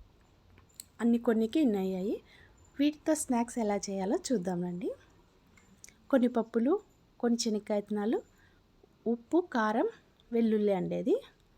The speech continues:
కొంచెం ఆయిల్ వేసేసుకొని, కొంచెం పోపు పెట్టుకొని, రెండు కరివేపాకులు వేసుకొని, కొన్ని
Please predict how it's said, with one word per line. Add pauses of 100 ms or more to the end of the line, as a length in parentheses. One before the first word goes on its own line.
(1200)
కొంచెం (120)
ఆయిల్
వేసేసుకొని, (2500)
కొంచెం
పోపు
పెట్టుకొని, (100)
రెండు
కరివేపాకులు
వేసుకొని, (720)
కొన్ని